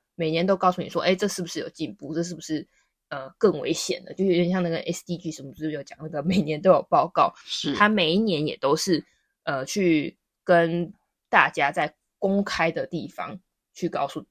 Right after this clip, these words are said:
Speaker 1: 告诉所有人这件事情。也就是说他希望，我，我，我的理解，他希望更多人可以注意到说有这些物种已经面临一些问题，那大家应该要，呃，做一些，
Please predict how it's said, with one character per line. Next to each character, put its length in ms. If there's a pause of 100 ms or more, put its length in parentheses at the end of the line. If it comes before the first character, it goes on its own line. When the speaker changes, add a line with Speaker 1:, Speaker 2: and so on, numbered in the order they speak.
Speaker 1:
告 160
诉 220
所 300
有 80
人 160
这 80
件 200
事 200
情。 160
也 120
就 120
是 100
说 180
他 140
希 240
望， 260 (340)
我， 180
我， 140
我 100
的 140
理 200
解， 180
他 140
希 180
望 140
更 180
多 220
人 140
可 120
以 200
注 200
意 140
到 220
说 360 (140)
有 160
这 160
些 220
物 220
种 260 (260)
已 100
经 240
面 220
临 160
一 100
些 200
问 320
题， 280
那 280
大 100
家 220
应 180
该 140
要， 200 (360)
呃， 180
做 260
一 40
些， 360